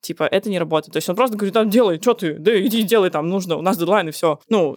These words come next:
я щас, типа, утрирую, супер грубо говорю, но для него там вот так, для меня вот так. И всё, и наоборот. То есть, э, вы просто не сходитесь по каким-то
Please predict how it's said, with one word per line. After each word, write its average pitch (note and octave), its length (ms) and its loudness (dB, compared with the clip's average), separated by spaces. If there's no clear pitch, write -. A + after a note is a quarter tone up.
я G#3+ 160 -2
щас, G#3 160 -8
типа, - 280 -8
утрирую, A#3 420 2
супер G#3+ 300 -6
грубо F3+ 260 -4
говорю, F#3+ 460 0
но G3 340 2
для F#3+ 240 0
него G3 260 0
там D3+ 180 -6
вот E3 100 -10
так, C#4 220 -2
для F#3+ 100 -6
меня F3 200 -4
вот F#3 140 -4
так. - 280 -6
И - 100 -4
всё, F#3+ 140 0
и A3+ 140 0
наоборот. F3+ 540 -2
То - 80 -4
есть, - 220 -8
э, A2 380 -6
вы B3 240 -2
просто A3 400 -2
не G3 80 -4
сходитесь F3+ 600 -4
по - 120 -10
каким-то F3 640 -4